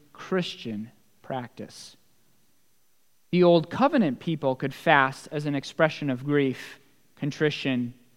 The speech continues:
desire for God's intervention, or humility. And in those instances, their fasting could be an act of worship.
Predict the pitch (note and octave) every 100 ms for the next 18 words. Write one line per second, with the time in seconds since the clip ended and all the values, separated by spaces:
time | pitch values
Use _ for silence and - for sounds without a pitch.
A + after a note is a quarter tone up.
0 | _ _ _ - C#3 C#3+ D3 C#3+ C#3 C#3
1 | C3 B2+ C3 B2+ C3 B2+ - B2 A#2+ B2+
2 | A2+ C3 C#3 C3 G#2+ A2+ C3+ _ _ _
3 | _ _ _ D3 E3 F3 G#3+ B3+ G#3+ F#3
4 | - E3 - E3+ F#3 F#3+ G#3+ A3+ E3 E3+
5 | - A3 G#3+ F3+ F3+ G#3 G3+ D3 D3+ -
6 | F#3 B3+ C#4 D3 G2